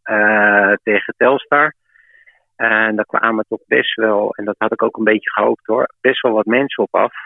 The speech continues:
Want dat was voor mij dan even een test hoeveel mensen ik op de tribune, eh, kwijt kon.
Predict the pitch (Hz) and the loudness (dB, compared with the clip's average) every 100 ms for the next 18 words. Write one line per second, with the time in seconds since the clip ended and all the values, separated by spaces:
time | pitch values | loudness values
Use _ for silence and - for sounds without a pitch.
0 | - - 107 107 113 - 117 110 110 107 | -16 -12 -6 -2 -2 -2 0 2 2 2
1 | - 107 113 101 - 117 113 - 113 - | 2 0 -2 -4 0 0 0 -2 -2 0
2 | 110 110 101 - - 104 - - 110 104 | 0 0 0 -4 -4 -6 -6 -4 -2 0
3 | 104 101 101 98 98 - 98 95 92 - | 2 4 4 2 0 -2 0 0 -2 -2
4 | 131 - 95 113 | -2 -2 -4 -6